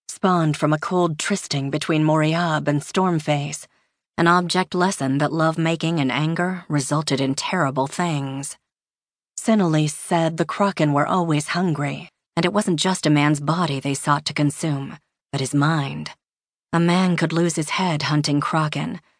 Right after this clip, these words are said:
mad for the profit that might result. He forgot wife and child, love and life. Kraken muddled a man's thoughts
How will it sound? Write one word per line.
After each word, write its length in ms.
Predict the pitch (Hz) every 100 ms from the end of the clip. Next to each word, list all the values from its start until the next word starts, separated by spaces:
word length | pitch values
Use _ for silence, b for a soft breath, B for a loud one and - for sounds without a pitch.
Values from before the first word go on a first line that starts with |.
| _
mad 400 | 185 175 170 156
for 100 | -
the 80 | 156
profit 520 | 151 - 185 - 139
that 120 | 143 139
might 200 | 156 151
result. 640 | 156 156 160 143 143 - _ _ _ _ _ _
He 80 | 160
forgot 440 | 151 151 160 151 151
wife 400 | 151 156 147 -
and 140 | 147
child, 560 | 147 165 156 143 147 151 -
love 440 | 151 156 156 147
and 160 | 147 143
life. 640 | 147 151 151 147 151 - _ _ _ _ _ -
Kraken 500 | 185 160 160 156 156
muddled 320 | 170 147 143
a 60 |
man's 320 | 151 156 156 151
thoughts 560 | - 175 147 147 -